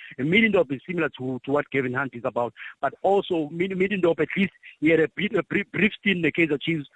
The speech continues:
which, uh, he understood the identity and the, and the culture of Kaizer Chiefs. But the players that are there now, the pressure is so m-, the demands and the responsibility of playing for Kaizer Chiefs,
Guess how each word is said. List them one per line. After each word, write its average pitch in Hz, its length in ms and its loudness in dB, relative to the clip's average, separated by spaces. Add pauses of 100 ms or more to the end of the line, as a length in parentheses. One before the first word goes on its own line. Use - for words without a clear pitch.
(300)
which, 165 280 2 (200)
uh, 160 400 2
he 165 200 -2
understood 165 420 -6
the 170 120 2
identity 160 520 -4
and 131 140 -2
the, 131 140 -2 (260)
and 131 100 -2
the 139 80 2
culture 156 340 0
of 160 80 -4
Kaizer 135 400 -2
Chiefs. 120 140 -20
But 160 140 0 (400)
the 160 100 4
players 240 400 4
that 190 120 0
are 208 140 2
there 165 160 2
now, 151 280 -2
the 127 120 -2 (100)
pressure 214 300 2
is 165 100 -2 (160)
so 190 120 2
m-, 175 160 -4 (300)
the 147 160 -2
demands 180 380 -2
and 160 100 -10
the 147 80 -8
responsibility 151 460 -6
of 160 80 -2 (100)
playing 165 200 2
for 135 120 -2
Kaizer 147 280 0
Chiefs, 147 200 -6